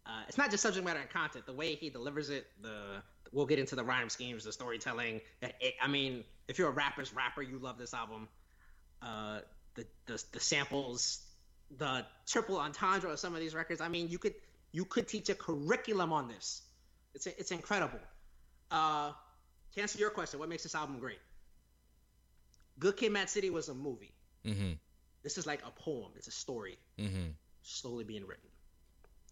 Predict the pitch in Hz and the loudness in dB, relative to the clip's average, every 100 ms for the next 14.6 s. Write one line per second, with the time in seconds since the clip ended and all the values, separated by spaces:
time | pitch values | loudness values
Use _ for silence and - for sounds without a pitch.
0 | - - - - 135 170 185 180 175 - | -20 -20 -20 -10 0 2 4 2 2 2
1 | 175 139 113 - - - - 139 135 147 | 2 0 -4 -18 -20 -20 -10 -10 -8 -12
2 | 131 131 117 110 104 - - - - - | -6 -6 -4 -8 -8 -8 -8 -10 -20 -20
3 | - - - 139 165 147 - 123 110 104 | -20 -20 -6 2 2 2 -4 -8 -10 -14
4 | - - - _ - - - - - - | -14 -14 -16 _ -20 -20 -20 -20 -20 -20
5 | - - 139 165 - 127 156 151 151 143 | -20 -8 0 0 -2 -4 -2 0 0 -2
6 | - 214 226 202 208 196 196 202 220 254 | 0 0 0 -4 0 0 0 -2 -4 -6
7 | 254 262 - - - 185 175 220 - 262 | -6 -6 -8 -12 -10 -8 0 0 4 4
8 | 269 269 156 165 156 143 156 104 - - | 4 2 -2 -2 0 -2 -2 -2 -8 -20
9 | - - _ _ _ _ _ _ _ - | -20 -20 _ _ _ _ _ _ _ -20
10 | _ - 92 101 170 165 139 - - 69 | _ -8 -4 -2 -2 0 0 -4 -12 -16
11 | - - - _ - - - - - - | -20 -20 -20 _ -20 -20 -20 -20 -20 -20
12 | - - - - - - - - - - | -20 -20 -20 -20 -20 -20 -20 -20 -20 -20
13 | - - - - - - - - - - | -20 -20 -20 -20 -20 -20 -20 -20 -20 -16
14 | 147 214 196 202 190 | -2 2 4 2 -2